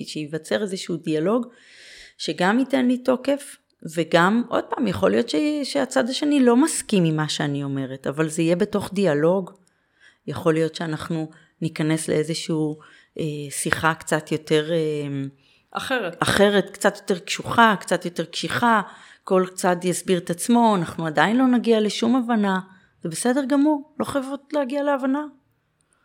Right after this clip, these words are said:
Speaker 2: אבל
Speaker 1: עוזבות
Speaker 2: בעצם
Speaker 1: את זה, הולכים כל אחד, ארוחת ערב, ילדים, עושים זה, הכל טוב. ממשיכים, ביום למחרת ממשיכים, בוא, בוא נמשיך לדבר על זה.
Speaker 2: בעצם תהיה פה איזושהי תזוזה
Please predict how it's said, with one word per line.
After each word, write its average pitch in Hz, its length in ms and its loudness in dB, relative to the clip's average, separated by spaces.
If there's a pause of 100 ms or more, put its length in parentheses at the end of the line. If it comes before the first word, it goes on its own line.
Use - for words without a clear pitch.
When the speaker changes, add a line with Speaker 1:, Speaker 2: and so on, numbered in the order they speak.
(880)
Speaker 2:
אבל 185 80 -4
Speaker 1:
עוזבות 220 360 6
Speaker 2:
בעצם 254 120 4
Speaker 1:
את 214 80 4
זה, 208 300 6 (580)
הולכים 214 400 0
כל 220 180 4
אחד, 208 380 4 (200)
ארוחת 196 380 0
ערב, 240 260 4
ילדים, 196 440 2
עושים 208 360 -2
זה, 214 200 -2 (1200)
הכל 185 300 -2
טוב. 240 300 4 (520)
ממשיכים, 214 460 -4 (240)
ביום 196 280 4
למחרת 190 560 0
ממשיכים, 202 480 -4
בוא, 208 120 0
בוא 208 140 -2
נמשיך 233 380 -4
לדבר 156 320 -6
על 151 100 -8
זה. 160 120 -8 (200)
Speaker 2:
בעצם 185 320 -6
תהיה 180 180 -4
פה 175 420 -4
איזושהי 180 280 -8
תזוזה 165 500 -12